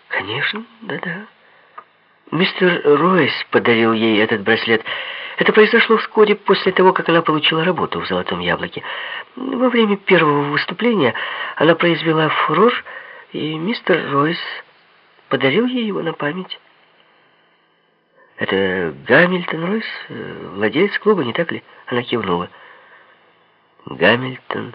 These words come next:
Ройс, Генри Рутланд», подумал я. «Э, может быть, это одно и то же лицо».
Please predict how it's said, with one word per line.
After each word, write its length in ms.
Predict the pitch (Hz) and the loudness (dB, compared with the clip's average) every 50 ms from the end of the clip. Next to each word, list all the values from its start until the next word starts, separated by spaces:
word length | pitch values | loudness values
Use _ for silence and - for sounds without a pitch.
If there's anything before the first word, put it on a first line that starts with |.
| - _ _ _ _ _ _ _ _ _ - | -18 _ _ _ _ _ _ _ _ _ -10
Ройс, 340 | - 82 85 98 127 135 - - - - - _ _ _ _ _ _ _ _ _ _ _ _ _ _ _ _ _ _ _ _ _ _ - | -6 -4 -4 -4 -4 -6 -10 -12 -16 -18 -20 _ _ _ _ _ _ _ _ _ _ _ _ _ _ _ _ _ _ _ _ _ _ -6
Генри 460 | 76 85 101 123 120 53 - - - - - _ - - - - - - - - | -2 -2 -2 -2 -4 -8 -12 -12 -16 -20 -20 _ -20 -20 -20 -20 -20 -20 -20 -18
Рутланд», 640 | - - - 90 92 - - - 110 117 113 - - - - - _ _ _ _ _ _ - | -14 -12 -10 -10 -10 -10 -10 -10 -12 -12 -14 -16 -18 -20 -20 -20 _ _ _ _ _ _ -10
подумал 340 | 104 98 101 95 95 95 92 | -8 -8 -6 -4 -4 -4 -4
я. 200 | 95 - 104 - - - - - - - - - - - _ _ _ _ _ _ _ - | -4 -6 -8 -8 -12 -18 -20 -20 -20 -20 -20 -20 -20 -20 _ _ _ _ _ _ _ -20
«Э, 40 | - - - - - - - - - - - - - - - | -20 -16 -16 -16 -16 -16 -16 -16 -16 -16 -16 -16 -16 -16 -12
может 240 | - - - - - | -10 -10 -10 -10 -10
быть, 200 | - - - 80 | -10 -8 -8 -8
это 220 | 73 - - 78 | -6 -4 -4 -4
одно 200 | 78 - 85 80 | -4 -4 -6 -6
и 40 | 80 | -6
то 140 | - 80 76 | -4 -4 -4
же 100 | 80 78 | -4 -6
лицо». 340 | 73 73 - - - 69 | -8 -10 -14 -14 -14 -14